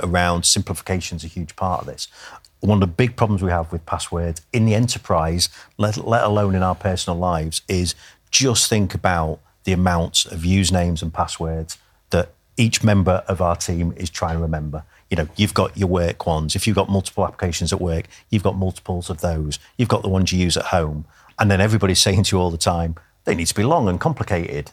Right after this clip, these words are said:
and you're trying to keep up with these things. So, so what starts to happen is we start to introduce, by the complexity of the,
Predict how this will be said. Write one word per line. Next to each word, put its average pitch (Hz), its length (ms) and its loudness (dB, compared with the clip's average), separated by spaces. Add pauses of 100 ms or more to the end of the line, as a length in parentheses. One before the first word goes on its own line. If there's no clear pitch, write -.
and 87 420 0 (220)
you're 95 100 -2
trying 101 240 0
to 90 60 0
keep - 240 -4
up 113 80 2
with 90 160 -6
these 85 160 -6
things. 78 320 -6
So, 107 220 0
so 123 120 0
what 127 280 -2
starts - 400 0
to 98 80 -2
happen 98 420 -2 (320)
is 107 240 0
we 92 80 0
start 107 340 2
to - 100 -2
introduce, 87 400 0
by 87 240 2
the - 140 -10
complexity - 1000 0 (400)
of 82 380 -2 (480)
the, 113 100 -2